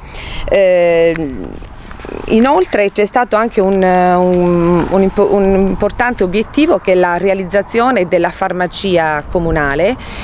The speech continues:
che ha, eh, rivitalizzato sicuramente il borgo,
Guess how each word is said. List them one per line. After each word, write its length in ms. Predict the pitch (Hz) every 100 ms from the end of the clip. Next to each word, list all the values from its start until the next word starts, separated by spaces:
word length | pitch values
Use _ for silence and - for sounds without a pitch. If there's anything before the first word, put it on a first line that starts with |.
| - - -
che 140 | - 254
ha, 220 | 220 -
eh, 280 | 196 185 180
rivitalizzato 960 | 180 220 233 220 220 185 247 180 - 170
sicuramente 880 | - 196 202 202 220 240 165 -
il 180 | 170 175
borgo, 800 | 160 208 185 160 156 160 180 262